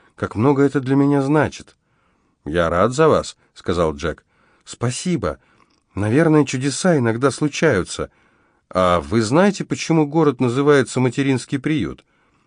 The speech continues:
Женщина замерла на мгновение. «Вы меня спрашиваете или хотите рассказать, почему?» «Спрашиваю».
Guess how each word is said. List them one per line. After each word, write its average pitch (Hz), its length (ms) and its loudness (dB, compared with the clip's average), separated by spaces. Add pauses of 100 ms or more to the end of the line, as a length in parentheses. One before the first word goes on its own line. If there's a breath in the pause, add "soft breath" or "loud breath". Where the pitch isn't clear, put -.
(160)
Женщина 85 560 -4
замерла 90 440 -2
на 80 100 -6
мгновение. 78 720 -6 (580)
«Вы 127 420 -2
меня 131 300 0
спрашиваете 165 840 -2
или 131 100 -6
хотите 127 480 -6
рассказать, 117 500 -4
почему?» 80 520 -10 (800)
«Спрашиваю». 92 880 -4